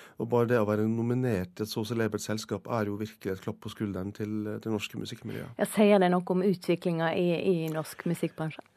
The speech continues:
Speaker 1: Ja, det sier absolutt noe om hvor, eh, internasjonalisert norsk musikkbransje har blitt, både på den klassiske og på, eh, populærmusikken. Og det at man nesten kan sitte her i dag og være litt sånn skuffet over at <laughs> nordmenn vant,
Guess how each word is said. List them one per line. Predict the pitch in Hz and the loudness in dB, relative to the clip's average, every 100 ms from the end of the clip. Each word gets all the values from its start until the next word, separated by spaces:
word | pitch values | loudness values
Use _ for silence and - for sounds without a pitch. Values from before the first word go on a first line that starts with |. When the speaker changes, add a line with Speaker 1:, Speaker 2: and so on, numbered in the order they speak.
| _ | _
Speaker 1:
Ja, | - 139 | 2 4
det | 147 | 4
sier | 160 165 | 2 0
absolutt | 190 - 143 175 | 0 -2 2 4
noe | 156 151 | 6 6
om | 147 | 6
hvor, | 156 143 | 6 4
eh, | 123 127 127 | 4 4 4
internasjonalisert | 147 123 117 107 117 107 107 110 110 110 | 2 0 0 0 2 2 0 0 -2 -2
norsk | 123 - | -6 -4
musikkbransje | 110 113 - 101 101 110 | -4 -4 -4 -6 -4 -4
har | |
blitt, | 113 165 175 - | -2 -2 -4 -2
både | 135 123 | 2 2
på | 123 123 | 4 2
den | 120 | 4
klassiske | 127 - 101 - 104 | 0 0 -4 -2 0
og | 101 101 | 2 2
på, | 110 107 104 104 107 | 2 4 4 2 2
eh, | 107 110 | 2 0
populærmusikken. | 110 113 120 104 90 87 117 185 180 - - - 131 | -2 -2 0 0 -2 -2 0 0 -4 -14 -20 -6 -2
Og | 123 | 4
det | 135 | 4
at | 117 - | 4 2
man | 113 | 2
nesten | 117 123 | 0 -4
kan | 110 - | -8 -6
sitte | 127 - | -4 -2
her | 110 110 | 2 4
i | |
dag | 117 110 | 4 4
og | 110 | 4
være | 117 | 2
litt | 123 | 0
sånn | 120 | -4
skuffet | - - 123 - 143 | -4 -4 -6 -2 2
over | 107 110 | 2 2
at | 110 | 0
<laughs> | 123 147 | 4 6
nordmenn | 135 131 120 123 | 6 4 4 4
vant, | 127 180 180 - | 6 6 4 -2